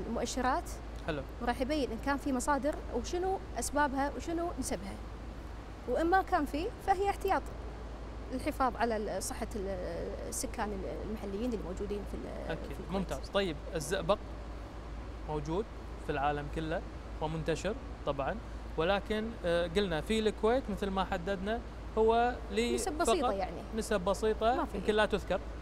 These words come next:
Speaker 2: ولا هي يمكن، آه، يكون
Speaker 1: وما
Speaker 2: فيها
Speaker 1: أقدر
Speaker 2: حرام.
Speaker 1: أجزم فيها لغاية ما تخلص
Speaker 2: تم
Speaker 1: الدراسة.
Speaker 2: الدراسة.
Speaker 1: إي، يعني
Speaker 2: هل تمت من قبل هذه الدراسة؟
Speaker 1: الدراسة في الزئبق في الهواء لا،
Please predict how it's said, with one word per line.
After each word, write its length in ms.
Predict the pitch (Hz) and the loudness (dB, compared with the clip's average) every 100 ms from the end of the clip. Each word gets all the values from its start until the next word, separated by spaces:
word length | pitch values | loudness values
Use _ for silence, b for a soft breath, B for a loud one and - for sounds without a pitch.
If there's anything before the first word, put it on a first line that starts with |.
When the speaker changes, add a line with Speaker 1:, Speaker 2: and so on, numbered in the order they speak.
| - - | -8 0
Speaker 2:
ولا 220 | 180 208 196 | 4 4 4
هي 240 | 202 196 | 0 0
يمكن، 340 | 185 185 185 180 | -2 -4 -4 -2
آه، 140 | 175 180 | 0 0
يكون 180 | 175 190 | 0 0
Speaker 1:
وما 100 | 170 | 0
Speaker 2:
فيها 220 | - 381 | 6 6
Speaker 1:
أقدر 220 | 294 302 | 6 4
Speaker 2:
حرام. 100 | - | 2
Speaker 1:
أجزم 220 | 294 320 | 0 0
فيها 380 | - 370 320 349 | 2 2 4 4
لغاية 380 | 294 339 339 302 | 4 4 4 4
ما 460 | 311 349 359 - 277 - | 4 4 4 2 -2 0
تخلص 300 | - 320 - | 2 2 4
Speaker 2:
تم 180 | 220 202 | 2 4
Speaker 1:
الدراسة. 480 | 247 277 247 - 254 | 4 6 4 4 4
Speaker 2:
الدراسة. 180 | 403 | 4
Speaker 1:
إي، 100 | 170 - - | 0 -2 2
يعني 140 | 202 | 4
Speaker 2:
هل 120 | 233 | 6
تمت 300 | 233 220 208 | 4 2 0
من 140 | 196 185 | 0 2
قبل 220 | 185 180 | 2 2
هذه 200 | 170 170 | 2 0
الدراسة؟ 420 | 160 165 165 226 | 0 2 2 2
Speaker 1:
الدراسة 380 | 294 320 302 277 | 4 2 2 -2
في 160 | 269 | 0
الزئبق 300 | 247 285 294 | -2 0 -2
في 140 | 277 - | 0 0
الهواء 300 | 254 311 | 2 4
لا، 100 | 294 | 4